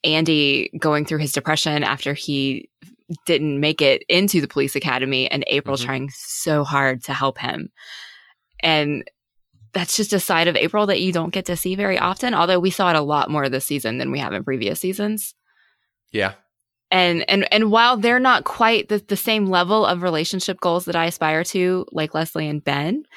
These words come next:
Speaker 1: I think the two of them, they just work
Speaker 2: Mm.
Speaker 1: because they're weird and they're quirky and they're perfect for each other.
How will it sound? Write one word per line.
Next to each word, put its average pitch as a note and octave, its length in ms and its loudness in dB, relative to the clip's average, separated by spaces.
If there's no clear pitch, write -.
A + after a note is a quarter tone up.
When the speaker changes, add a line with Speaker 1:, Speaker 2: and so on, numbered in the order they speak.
Speaker 1:
I F3 80 -4
think F3+ 240 -2
the F3 100 -2
two F#3 300 -2
of E3+ 140 -4
them, D3+ 500 -4
they A#3 100 4
just C4 240 0
work G3+ 480 0
Speaker 2:
Mm. A#2 220 -14
Speaker 1:
because G#3 220 2
they're G3+ 240 4
weird F3+ 640 2
and D3+ 100 2
they're C#3+ 160 0
quirky F3 760 0
and D#3+ 640 -4
they're G3+ 160 -2
perfect D#4+ 500 -4
for C#3+ 180 -2
each C3+ 160 -2
other. - 460 -4